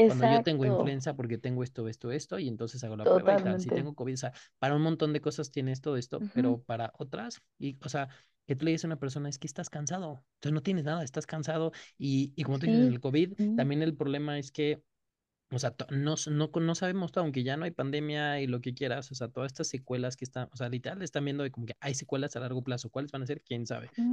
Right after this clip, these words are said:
Speaker 1: ¿no? Y tanto por las vacunas, las vacunas también fue como de, pues, tengan, y vamos viendo aquí a diez años a ver qué nos
Speaker 2: Sí,
Speaker 1: hizo y si
Speaker 2: sí,
Speaker 1: sí nos hizo o
Speaker 2: vamos
Speaker 1: no.
Speaker 2: viendo,
Speaker 1: Y
Speaker 2: sí.
Speaker 1: las personas, o sea, yo conozco gente que todavía ni recupera el olfato, que sí quedó con cierto grado de
Speaker 2: Sí, eso,
Speaker 1: fibrosis,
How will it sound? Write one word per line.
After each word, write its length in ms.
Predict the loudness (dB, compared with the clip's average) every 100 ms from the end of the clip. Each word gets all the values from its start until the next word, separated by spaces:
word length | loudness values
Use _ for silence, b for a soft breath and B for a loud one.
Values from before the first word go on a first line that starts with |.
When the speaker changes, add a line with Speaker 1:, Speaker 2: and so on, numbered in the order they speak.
| 2
Speaker 1:
¿no? 220 | 0 0 0
Y 100 | 0
tanto 300 | 0 0 -2
por 180 | -2 0
las 220 | -2 -4
vacunas, 420 | -6 -4 -4 -2
las 120 | -6
vacunas 320 | -6 -4 -4
también 140 | -2 -4
fue 100 | -4
como 180 | -4 -4
de, 80 |
pues, 240 | -4 -8 -6
tengan, 480 | -4 0 0 -2 -6 _ _ _ _ _ _ -2
y 140 | 2
vamos 360 | 2 2 2 2
viendo 240 | 2 4
aquí 200 | 2 2
a 60 | 0
diez 240 | 0 0
años 280 | 0 0 -2
a 60 | -2
ver 160 | -6
qué 120 | -4 0
nos 200 | 6 6
Speaker 2:
Sí, 20 |
Speaker 1:
hizo 240 | 6 4
y 60 | 6
si 100 | 6
Speaker 2:
sí, 20 |
Speaker 1:
sí 140 | 2 0
nos 220 | -6 -6
hizo 300 | 0 4 6
o 60 |
Speaker 2:
vamos 20 | 4
Speaker 1:
no. 260 | 6 4
Speaker 2:
viendo, 300 | 4 2 -2 -6 -4
Speaker 1:
Y 80 | 0
Speaker 2:
sí. 20 |
Speaker 1:
las 200 | 0 -2
personas, 680 | -4 -4 -2 -2 -2 -2 -4
o 40 | -6
sea, 100 | -2
yo 160 | -2
conozco 320 | 0 -2 -2 -4
gente 280 | -2 -4
que 100 | -4
todavía 240 | -2 0 0
ni 100 | -2
recupera 420 | -4 -6 -4 -2
el 100 | -2
olfato, 560 | -4 -6 -8 -4 -6 -6 B B
que 100 | -8
sí 180 | -4 -6 -4
quedó 260 | -2 -2 -4
con 200 | -4 -2
cierto 280 | 6 10 12
grado 260 | 12 12
de 120 | 10
Speaker 2:
Sí, 200 | 10 10 8
eso, 400 | 6 2 2 2
Speaker 1:
fibrosis, 200 | 0 0